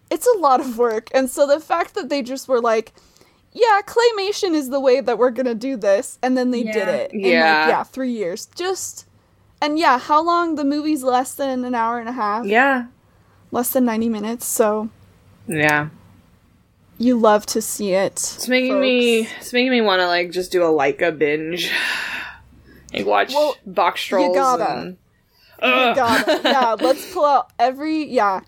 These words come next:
Speaker 1: Um, but anyway, so after What's This,
Speaker 3: Mm-hmm.
Speaker 1: Jack somehow magically gets back to Halloween Town.
Speaker 3: With all his Christmas
Speaker 1: Plot
Speaker 3: gear.
Speaker 1: hole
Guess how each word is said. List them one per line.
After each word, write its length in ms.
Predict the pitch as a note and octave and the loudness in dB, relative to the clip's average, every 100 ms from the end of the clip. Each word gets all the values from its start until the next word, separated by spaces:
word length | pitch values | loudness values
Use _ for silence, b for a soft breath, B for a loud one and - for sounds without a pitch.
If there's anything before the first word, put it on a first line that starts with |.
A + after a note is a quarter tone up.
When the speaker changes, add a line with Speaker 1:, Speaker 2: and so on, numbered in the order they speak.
| b b b - | b b b 2
Speaker 1:
Um, 540 | C4+ C4+ B3+ B3 A#3 _ _ _ - - _ _ _ _ - | 4 4 2 0 -4 _ _ _ -20 -20 _ _ _ _ -2
but 140 | D#4+ | 0
anyway, 340 | F#4 A4 F4 D4+ | 0 -2 0 -2
so 840 | - E4 D4+ D4+ D4 D4 C#4+ C4 _ _ _ _ _ - | -2 2 4 6 4 0 -2 -6 _ _ _ _ _ 2
after 720 | C4 D4+ - F#4+ G4 G4 F#4+ - _ _ | 4 4 0 -6 -4 -2 -6 -10 _ _
What's 360 | C4+ D4 E4 - | 0 2 2 0
This, 680 | A#3+ G#3 C4 - - - - | 0 2 -2 -4 -14 -8 0
Speaker 3:
Mm-hmm. 500 | B3 B3+ G#3+ A#3 - _ | 2 4 2 -2 -8 _
Speaker 1:
Jack 420 | - C4+ B3+ D#4 - | 0 2 2 0 -4
somehow 400 | D4+ C#4 C#4+ C#4 | -2 0 0 0
magically 540 | B3 B3 C4 B3+ C4 | 0 -4 -6 -8 -6
gets 220 | A#3+ B3+ | -4 -4
back 340 | - A3+ A#3+ - | -2 -2 -2 -10
to 440 | - B3+ B3 B3 C#4 | -8 -4 -4 -6 -4
Halloween 380 | B3+ C4+ B3 A#3 | -2 0 -2 -6
Town. 500 | C4 A3+ A3 A#3 C#4+ | -6 -6 -6 -6 -4
Speaker 3:
With 200 | G#3 G3 | -2 0
all 160 | F3+ F#3+ | 2 2
his 120 | A#3 | 0
Christmas 300 | - C4+ B3+ | 0 2 2
Speaker 1:
Plot 40 | C4+ | 0
Speaker 3:
gear. 260 | C4+ B3+ | 2 2
Speaker 1:
hole 240 | B3 C4 | 2 -2